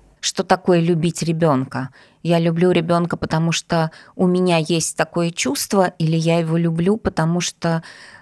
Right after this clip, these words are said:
я его стараюсь понять, э, я стараюсь понять его потребности и так далее.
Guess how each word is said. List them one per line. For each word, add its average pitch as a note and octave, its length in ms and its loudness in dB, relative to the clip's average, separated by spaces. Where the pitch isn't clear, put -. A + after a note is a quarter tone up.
я E3+ 240 2
его D#3+ 720 2
стараюсь E3 500 0
понять, D3+ 680 0
э, D3+ 300 -2
я D#3 100 2
стараюсь E3+ 640 -2
понять E3 360 0
его E3+ 140 -2
потребности D3+ 880 -2
и E3 60 -6
так D3+ 220 -2
далее. C3+ 340 -2